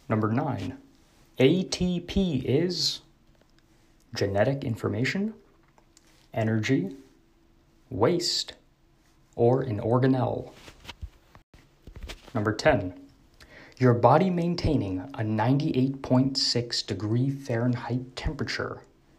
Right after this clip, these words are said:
during extremely hot or cold weather is an example of an adaptation, a mutation,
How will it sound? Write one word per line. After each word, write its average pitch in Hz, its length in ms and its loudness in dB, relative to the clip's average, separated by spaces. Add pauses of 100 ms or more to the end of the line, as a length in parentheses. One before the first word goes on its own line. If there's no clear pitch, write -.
(160)
during 113 380 2
extremely 160 760 0
hot - 460 -6 (240)
or 113 200 0
cold 180 460 2
weather 113 580 -2 (280)
is 113 180 -2
an 104 100 -4
example 110 680 -4
of 110 500 -4 (1600)
an 110 120 -2
adaptation, 104 800 -2 (1300)
a 120 60 0
mutation, 107 840 0